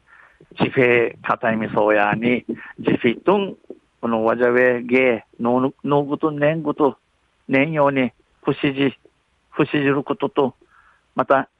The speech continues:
大会見暮らしの、おー、かし、おにげさびたん。玉城知事は、沖縄の子どもたちに夢に向かって頑張る気持ちを芽生えさせてくれると思う。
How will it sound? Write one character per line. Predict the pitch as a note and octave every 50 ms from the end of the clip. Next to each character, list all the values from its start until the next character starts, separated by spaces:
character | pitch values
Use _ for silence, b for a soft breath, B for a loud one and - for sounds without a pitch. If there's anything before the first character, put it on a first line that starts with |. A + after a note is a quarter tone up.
| _ _ _ _
大 | - A2+ A2 A2+
会 | - - C3+ C#3 C3+ C#3 C3+ _ _ _ -
見 | C3 C3
暮 | B2+ C3+ C3
ら | B2+
し | - - -
の、 | C3 C3 C3+
お | - - - - A#2+ A#2 A#2+ A#2+ B2 B2 B2 B2 A#2+ A#2+ A#2+ A#2+ A#2 A#2
ー、 |
か | - A2 A2
し、 | - - C#3 D3 D3+ D3 A2+ A#2+ - _ _ _ _ _ _ _ _
お | - A#2
に | G#2+ G2+
げ | G#2+ G#2+ G#2 G#2+ G2+ - - -
さ | - G#2+
び | G#2 F#2
た | - - F#2
ん。 | F2 - _ _ _ _ _ _ _ _ _ _ _ _ _ B B B B B B B B B B B B B B B B _ _
玉 | - D#3+ D3+ D3+
城 | D3 - C3 B2
知 | - C3+ C3
事 | B2+ B2+ B2
は、 | B2 B2 B2+ - _ b b b b b b -
沖 | - B2+ - C#3
縄 | C3+ C3+ C3+ C#3 C3+
の | C3+ C3+
子 | - C#3 B2+
ど | C#3
も | C#3+ C#3+ C#3
た | D3 C3+
ち | - D3 C3
に | C#3 C#3 C3+ C3+ - _ _ _ _ - - _
夢 | - A2+ A#2+ B2+ C3 C3
に | C#3 C#3+ C#3
向 | C3+ C3+
か | - - B2
っ | - _ _ -
て | D#3 C#3+ C3+
頑 | - B2 B2 C#3+ D3
張 | D3+ D3
る | D3+ C#3+
気 | - - D3+
持 | C#3+ C#3+
ち | - -
を | D3 D3 D#3 D#3+ - - _ _ _ _ _ _ _ _
芽 | - F#2+ G#2+ A#2
生 | A2 A2+ A#2 B2
え | A#2+ A#2+ A#2 - -
さ | D3 C#3+ -
せ | E3 D#3+
て | - E3 D#3
く | - - D#3
れ | D#3 D3+
る | D3 D3+ D3
と | - D#3 -
思 | - - A2 G2+ A#2+ C#3+ D3
う。 | A#2